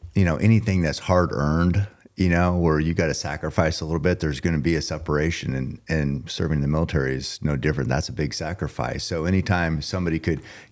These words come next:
give more and do a little more, and then the people at the bottom who haven't, they, they wanna be up there too. So it's, I mean, it's gonna, that's just how life works. But point is, is I, I have so much respect for what you're doing and ho-,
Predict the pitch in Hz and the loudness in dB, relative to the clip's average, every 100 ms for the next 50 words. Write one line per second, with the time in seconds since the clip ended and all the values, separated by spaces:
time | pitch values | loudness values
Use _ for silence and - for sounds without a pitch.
0 | - 101 85 95 90 78 82 101 101 101 | 2 4 6 4 4 2 4 4 6 6
1 | 104 107 113 113 - - - 80 82 80 | 6 6 4 2 -2 -18 -4 0 0 2
2 | 104 - 82 78 - 85 90 90 90 71 | 0 2 -2 -2 0 2 2 2 0 0
3 | 87 90 101 107 107 - _ - 87 82 | 0 2 2 0 -2 -14 _ -4 -2 0
4 | - - 90 87 92 92 95 95 - 95 | -4 -4 0 2 4 4 2 2 0 -2
5 | - 117 113 101 90 - - _ _ _ | 2 2 2 -2 -4 -8 -16 _ _ _
6 | _ _ _ - _ _ - - - - | _ _ _ -20 _ _ -10 -10 -16 -18
7 | - - - 87 80 80 101 85 78 60 | -20 -12 0 2 2 2 0 0 0 0
8 | - 82 - 82 73 76 71 - 80 76 | 0 -2 -2 0 2 2 0 0 2 0
9 | - - - - - - - 98 - - | -4 -12 -12 -14 -14 0 4 4 2 -6
10 | - 117 107 98 110 101 78 82 87 95 | 4 6 6 6 4 2 -2 -2 -2 -4
11 | - 98 92 82 - 90 85 - 78 - | 0 2 2 0 -2 0 0 -2 -4 -2
12 | 87 - 87 85 80 82 69 95 101 78 | -2 0 0 2 2 0 2 2 4 2
13 | 71 | 0